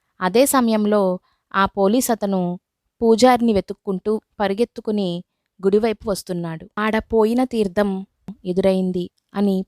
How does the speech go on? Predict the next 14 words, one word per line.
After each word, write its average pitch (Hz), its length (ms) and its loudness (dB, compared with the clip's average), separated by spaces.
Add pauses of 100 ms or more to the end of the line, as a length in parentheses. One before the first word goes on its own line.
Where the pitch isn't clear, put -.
పూజారిని 220 540 2
చూసి 190 440 -4
పోలీస్ 196 300 -4
అతను 202 180 -8
అనుకుంటే, 185 640 -6 (400)
"వెతకబోయిన 233 580 0
తీగ 190 440 -6
కాలికి 185 440 -8
తగిలింది" 180 600 -6
అని 196 300 -6 (420)
పూజారి 214 480 0
పోలీసును 190 500 -6 (100)
చూసి 180 180 -12
అనుకున్నాడు. 175 640 -12